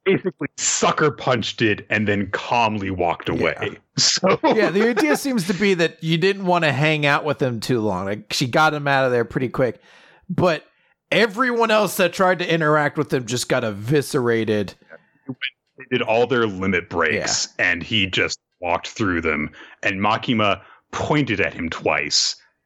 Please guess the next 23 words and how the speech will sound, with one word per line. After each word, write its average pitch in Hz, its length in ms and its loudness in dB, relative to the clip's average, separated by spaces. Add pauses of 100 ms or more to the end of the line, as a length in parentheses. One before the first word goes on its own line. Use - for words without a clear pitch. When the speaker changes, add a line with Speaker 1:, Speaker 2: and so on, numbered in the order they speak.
(160)
Speaker 1:
and 110 180 0
ignored 107 520 2
when 107 120 -2
he 101 140 -4
thrust 107 480 -2
his 104 140 -2
sword 98 420 0
through 95 160 -2
her 78 140 -2
stomach. - 340 -2
Speaker 2:
Yeah. 73 200 -6 (200)
Speaker 1:
So, 85 680 2 (880)
yeah, 185 280 2 (100)
she's - 240 0
pretty 156 240 0
crazy. 85 300 -8
Like, 131 160 2
she - 120 -2
still 269 200 0
got 214 180 0
her 139 120 -2
injuries, 110 480 0
obviously, 80 840 -2